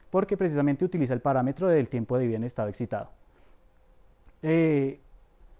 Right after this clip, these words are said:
listo. Ahora, eh, se logró, pues, eh, una comprensión más amplia de, eh, todos los mecanismos subyacentes eh, eh, de la emisión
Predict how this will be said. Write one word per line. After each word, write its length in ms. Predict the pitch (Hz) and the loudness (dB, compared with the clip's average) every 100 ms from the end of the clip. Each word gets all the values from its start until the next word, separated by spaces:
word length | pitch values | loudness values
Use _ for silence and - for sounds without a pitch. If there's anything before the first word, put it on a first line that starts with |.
| - - - | -20 -20 -2
listo. 400 | 156 143 - 113 - | 0 0 -4 -10 0
Ahora, 360 | 151 127 127 - | 4 4 0 -2
eh, 480 | 147 143 135 127 117 117 - _ | 0 0 0 -2 -4 -8 -12 _
se 160 | - | 0
logró, 300 | 160 151 156 196 | 4 6 4 4
pues, 280 | 147 - - | -2 -6 -12
eh, 360 | 139 117 110 - - - - - | -8 -8 -10 -14 -20 -20 -20 -2
una 220 | 151 151 | 4 6
comprensión 520 | 151 165 180 170 143 135 | 6 4 2 2 2 4
más 180 | 135 | 4
amplia 400 | 160 156 160 220 285 - - - | 4 0 0 -4 -6 -18 -20 -4
de, 420 | 127 143 139 139 | 4 4 4 2
eh, 440 | 151 135 131 127 123 | -2 -2 0 -2 0
todos 180 | 143 143 | 2 2
los 80 | 156 | 2
mecanismos 460 | 160 170 139 131 | 2 2 0 -2
subyacentes 800 | 156 143 156 139 131 208 277 - - _ _ | -2 -2 -2 -2 -2 -4 -8 -14 -20 _ _
eh, 480 | 131 131 123 117 120 | -2 0 0 -2 -6
eh, 400 | 139 120 113 113 | -6 -6 -8 -10
de 180 | 123 143 | -4 0
la 140 | 147 147 | 2 2
emisión 520 | 151 147 165 190 | 0 0 2 2